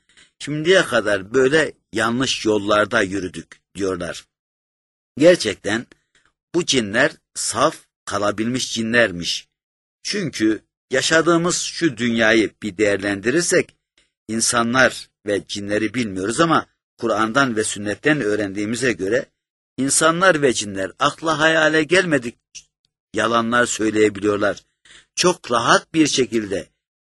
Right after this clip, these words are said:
kendilerini de aldatabiliyorlar, başkalarını da aldatabiliyorlar, kandırabiliyorlar. Ve bu dünyayı gören, bu insanları gören insanlar herhalde bu cinler gibi saf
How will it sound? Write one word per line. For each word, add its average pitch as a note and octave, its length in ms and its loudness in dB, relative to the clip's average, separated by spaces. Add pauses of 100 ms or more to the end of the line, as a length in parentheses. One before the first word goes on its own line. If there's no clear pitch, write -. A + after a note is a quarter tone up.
(120)
kendilerini C#3+ 680 0
de D3 280 2
aldatabiliyorlar, G#2+ 1000 0 (500)
başkalarını A2+ 640 0
da A#2 220 0
aldatabiliyorlar, G2+ 1000 -2
kandırabiliyorlar. G2+ 1000 -4 (720)
Ve A2 220 2 (220)
bu D#3 260 2 (120)
dünyayı G#2+ 520 0
gören, G#2 380 -2 (440)
bu E3+ 100 4
insanları A#2 580 0
gören G#2 440 -2 (140)
insanlar A2+ 640 -2 (380)
herhalde A#2 720 2
bu A#2 160 -10
cinler A2+ 400 0
gibi G#2+ 280 -6
saf D3+ 400 0